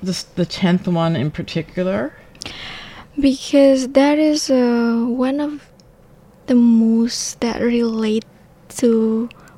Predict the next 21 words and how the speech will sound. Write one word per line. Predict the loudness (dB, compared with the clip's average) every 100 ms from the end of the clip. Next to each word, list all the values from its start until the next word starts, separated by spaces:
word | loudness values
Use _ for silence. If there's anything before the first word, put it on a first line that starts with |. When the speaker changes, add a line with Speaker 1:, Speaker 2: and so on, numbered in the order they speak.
| -2
Speaker 2:
what | 0
I've | 2 2 0 -8 -10
experienced. | -8 -10 -4 0 4 4 4 2 0 -6 -8 -18 -18 -12 0
Like, | 2
I've | 4 2 2
seen | -2 0
a | 4
lot | 6 8 6 4
of | 2 -2 _ -6
people | -6 -6 -6 -2 -2
still | -4 -10 0 2 4 0 -2 -8
get | -6 -6 -4
discriminated, | -6 -6 -6 0 2 4 4 2 2 -2
like, | -4 -4 -6 -16 -16 -12
wherever | 0 4 4 4 2 0
I | 0 2
go. | 4 6 6 2 -2 -14 -16 -2
And, | 2 2 4 6 6 4 -2 -20 -20 -14 -2
like, | 0 2 2 0 -4 -18 _ _ _ -10 -10 -6 -2
the | -2 -2 -4
one | 0 0 -2